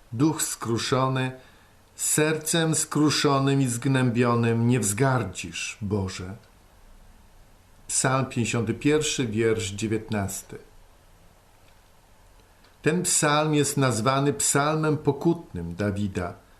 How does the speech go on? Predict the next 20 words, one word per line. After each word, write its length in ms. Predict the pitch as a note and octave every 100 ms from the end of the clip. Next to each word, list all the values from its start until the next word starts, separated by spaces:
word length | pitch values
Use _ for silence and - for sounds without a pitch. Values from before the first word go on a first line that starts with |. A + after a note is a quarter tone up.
| _ - -
Słusznie 760 | - - E3 G3+ F#3+ - D#3+ C3
został 400 | B2 C#3 D3 B2+
tak 240 | C3+ -
nazwany, 500 | C3 G#2+ G2+ A#2+ C3
ponieważ 500 | C#3+ C#3 B2+ B2 A#2+
jest 220 | B2+ A#2
to 100 | -
psalm, 600 | A#2 - - A#2 A#2 C3
który 260 | C3+ C#3+ C3+
ukazuje 640 | C#3+ B2 C#3 G#2+ C3+ D3
głęboki 640 | A#2 B2 G#2+ C#3+ D#3 -
smutek, 800 | C#3+ - B2+ B2+ - B2 E3 - - - - - -
jaki 280 | A#2 A#2 C#3
odczuwał 580 | C3+ C3+ E3+ D#3 E3 A2+
Dawid 500 | C3+ C3+ C3 C#3 -
z 80 |
powodu 520 | - D3+ B2 B2+ A#2+ C3
swojego 500 | - D3 C3+ B2 A2+
okropnego 680 | - C3 A#2 G#2+ F#2 G#2+
grzechu, 520 | G2+ - C3 A#2+ G2+